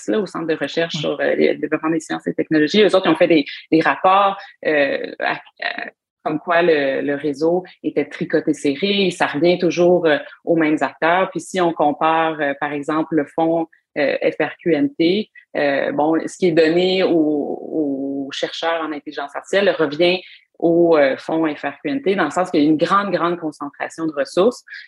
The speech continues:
Speaker 1: euh, au détriment peut-être de d'autres, euh, d'autres avenues, d'autres disciplines. Donc, c'est sûr qu'il y a une problématique là. Euh, mais là, de dire, euh, dans quoi investir exactement, là, je, je, je pourrais pas <laughs> vous dire pour l'instant.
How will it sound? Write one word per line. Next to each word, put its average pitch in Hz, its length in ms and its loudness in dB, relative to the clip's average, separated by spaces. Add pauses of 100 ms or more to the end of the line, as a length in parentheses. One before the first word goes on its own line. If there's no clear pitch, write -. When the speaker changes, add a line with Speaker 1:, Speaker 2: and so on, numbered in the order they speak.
(120)
Speaker 1:
euh, 139 240 4
au 170 100 4
détriment 185 520 2
peut-être 170 340 2
de 160 80 6
d'autres, 160 480 2
euh, 135 260 0
d'autres 170 300 2
avenues, 156 380 -2
d'autres 156 240 -4
disciplines. 135 500 -10
Donc, 156 180 -2
c'est 196 120 -4
sûr 254 200 2
qu'il 180 160 0 (320)
y 165 100 0
a 170 40 4
une 170 100 -6
problématique 175 800 -2
là. 175 320 0 (420)
Euh, 156 400 6
mais 170 160 4
là, 196 160 4
de 175 120 2
dire, 180 340 0
euh, 143 220 2 (100)
dans 143 320 0
quoi 185 160 4
investir 165 560 -2
exactement, 156 540 -2
là, 165 120 0
je, 143 640 -4
je, 147 320 0
je 151 120 -2
pourrais 160 340 0
pas - 220 0
<laughs> - 80 -20
vous 185 80 -6
dire - 240 -6 (580)
pour 185 140 0
l'instant. 165 420 -2